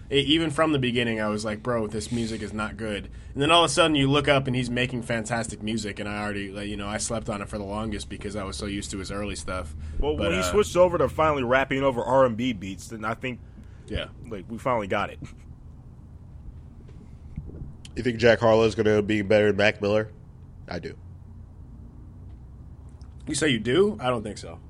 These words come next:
Speaker 2: I don't think so either. Jack Harlow, honestly, I can see him dropping maybe one more good album, and after that, maybe just fading off.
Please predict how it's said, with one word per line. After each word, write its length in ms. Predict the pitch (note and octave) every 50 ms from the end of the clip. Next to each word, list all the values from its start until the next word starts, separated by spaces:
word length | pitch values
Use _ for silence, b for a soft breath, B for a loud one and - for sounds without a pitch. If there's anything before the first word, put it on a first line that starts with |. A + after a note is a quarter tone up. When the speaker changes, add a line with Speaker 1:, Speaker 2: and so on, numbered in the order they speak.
| - - - -
Speaker 2:
I 40 |
don't 160 | A2 G#2+ G2+ F2
think 140 | F#2 F2+ F2
so 100 | - E2+
either. 280 | D#2+ D#2 D#2 D#2 D#2+ - - - - - - - - - - - - - - - - - - - - - - - -
Jack 260 | - C#3+ F3 G#3 -
Harlow, 500 | E3 D3+ D3+ D3 C3+ B2+ B2 A#2 A2 G2 B B B B B B B B
honestly, 340 | - C3 C3+ C3+ A2+ C3 B2+
I 100 | A#2 C3
can 100 | C3 D3
see 160 | - - D#3
him 160 | D3+ D3 B2+
dropping 560 | A2 A2 B2 A#2+ A#2 - A#2+ A2+ G#2 G2+ F#2+ - - - - - - - - - - - - - - -
maybe 300 | A2+ A2+ A#2+ B2+ A#2+ A#2+
one 340 | A2 G#2+ G#2 A2+ B2+ B2 A#2+
more 260 | A#2 A#2 A#2 A2+ G#2
good 240 | F#2 F2+ A2 G#2+ G2
album, 320 | G2 F#2+ F#2+ F#2 F2+ F2+ F#2
and 80 | F#2
after 240 | F#2+ F#2+ F#2 - F#2+
that, 360 | - G2 F#2+ F#2 F2 D#2+ E2+ E2+
maybe 200 | F#2+ F2+ F2 E2
just 200 | D#2 D#2 D#2+ -
fading 320 | - G2 F2+ E2+ D#2+ D#2+ D#2+
off. 240 | D2 D2 D2 D2 -